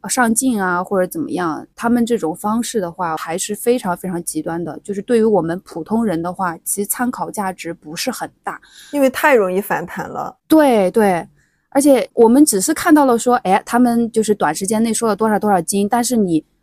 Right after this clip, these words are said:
Speaker 1: 我们没有办法说真的了解他背后，比如说一些痛苦的经历，或者说他的身心受到了什么样的负面的影响，其实是不太知道的。
Speaker 2: 嗯，而且马思纯不是也经常有抑郁嘛？
Speaker 1: 嗯。
Speaker 2: 就是其实这种，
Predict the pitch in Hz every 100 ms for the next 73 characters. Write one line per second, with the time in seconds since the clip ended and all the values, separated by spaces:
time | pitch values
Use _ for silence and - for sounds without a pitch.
0 | _ 220 233 262 294 226 254 240 220 180
1 | 175 214 208 247 262 208 165 165 277 -
2 | 165 - 233 220 262 226 233 190 - _
3 | _ 190 208 220 214 226 202 208 202 -
4 | 262 226 180 160 180 220 233 214 196 170
5 | 190 208 202 190 247 240 233 226 220 214
6 | 185 170 175 147 143 196 240 180 165 -
7 | 269 202 170 147 165 226 160 - - 220
8 | 240 - 202 - - 208 165 - 170 160
9 | 117 - _ _ 214 190 185 - 277 269
10 | 226 240 202 170 226 226 175 180 180 220
11 | 202 156 196 208 - 175 175 160 151 214
12 | 202 180 170 - 92 - _ 226 190 180
13 | - 220 208 190 - 208 - 208 214 -
14 | _ - 208 185 156 -